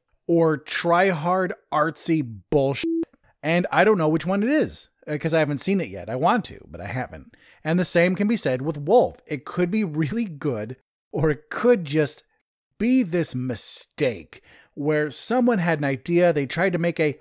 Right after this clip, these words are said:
high concept art house drama, and have it just fail. Fail like the Titanic's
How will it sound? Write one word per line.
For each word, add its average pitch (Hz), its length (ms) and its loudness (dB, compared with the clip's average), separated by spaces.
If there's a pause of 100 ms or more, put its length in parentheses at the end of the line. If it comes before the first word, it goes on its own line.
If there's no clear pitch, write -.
high 226 380 2
concept 214 680 -4 (180)
art 170 280 2
house 165 300 2
drama, 143 600 0 (360)
and 175 200 2
have 170 220 2
it 160 80 0
just 156 400 -2 (180)
fail. 120 920 -6 (360)
Fail 185 680 2
like 165 200 0
the 139 100 -6
Titanic's 160 720 -4